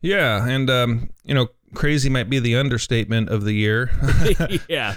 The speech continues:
Speaker 1: But it's just so weird, you know, not having, um, when you watch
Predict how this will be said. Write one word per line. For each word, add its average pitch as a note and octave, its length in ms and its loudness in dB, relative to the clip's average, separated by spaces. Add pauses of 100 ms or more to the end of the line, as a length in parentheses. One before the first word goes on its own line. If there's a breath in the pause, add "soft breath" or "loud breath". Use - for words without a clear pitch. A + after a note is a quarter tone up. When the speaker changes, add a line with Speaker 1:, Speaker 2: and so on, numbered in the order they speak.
(120)
Speaker 1:
But C#3+ 100 2
it's C#3 100 0
just E3 140 -2
so E3 100 0
weird, D3 320 0
you C3 60 2
know, B2+ 100 0
not C3 220 0
having, B2+ 460 0
um, G#2+ 340 0
when A2+ 100 -2
you A2+ 80 0
watch - 380 -2